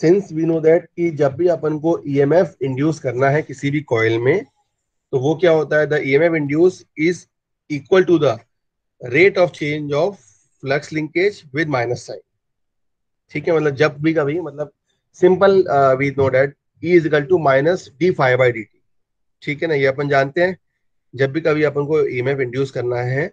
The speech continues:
तो वहां पे माइनस साइन के साथ अपन differentiate करते हैं किसको? Flux को with respect to time। और यहाँ पे जो flux लिंकेज जो अपन ले रहे हैं, वो कौन सा है? Flux की value, Total आपका number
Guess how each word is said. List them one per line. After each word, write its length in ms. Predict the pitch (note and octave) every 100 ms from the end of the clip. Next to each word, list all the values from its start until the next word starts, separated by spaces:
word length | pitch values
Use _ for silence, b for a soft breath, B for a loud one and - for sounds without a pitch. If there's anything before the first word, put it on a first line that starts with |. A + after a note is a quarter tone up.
| _ _ _ _
तो 60 | A#2
वहां 300 | B2 C3 C#3+
पे 160 | E3 A#2 G#2 _ _ _ _ _ _ _ _ _ -
माइनस 680 | - _ _ C3 C3+ E3 E3
साइन 180 | C3+
के 120 | C3+ C#3
साथ 180 | C3+ C3+
अपन 260 | C3 C#3+
differentiate 520 | C3 B2 B2+ B2+ D#3 -
करते 260 | C#3 A#2+
हैं 80 | C#3+
किसको? 480 | C#3 B2 - D#3+ F3+ G3 _ - - _ _ _ _
Flux 320 | D#3 F3+ -
को 180 | - F#3
with 160 | E3 E3
respect 340 | D#3 - D3+ E3
to 60 | -
time। 160 | A#2 G2+ _ -
और 100 | A#2+
यहाँ 240 | B2 B2 D3
पे 160 | D#3
जो 120 | E3 E3+
flux 360 | - D3 C#3+
लिंकेज 240 | D#3 D3+ D#3+
जो 120 | D3+
अपन 140 | D3 D3
ले 140 | C3+
रहे 120 | C3
हैं, 120 | C3 D3+
वो 140 | D3+
कौन 260 | C#3 C3 B2+
सा 180 | C3+
है? 220 | C3+ C#3+ E3
Flux 280 | - C3
की 120 | - D3+
value, 420 | C#3 C#3 E3 G3 _ _ _ _ _
Total 380 | D3+ D3 D3 F3+
आपका 260 | D3 C#3 D3+
number 300 | C3+ B2+